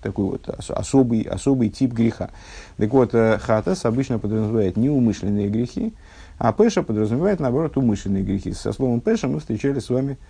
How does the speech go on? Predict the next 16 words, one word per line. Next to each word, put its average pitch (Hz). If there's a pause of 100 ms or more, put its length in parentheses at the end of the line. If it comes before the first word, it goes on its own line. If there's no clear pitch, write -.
(340)
как 104
ни 104
странно, 165
в 139
Геморе, 110 (500)
э, 101
когда 110
мы 127
с -
вами 117
говорили 113
о-, 107
обсуждали 110
обязанности 101
бесплатного 101
охранника, 196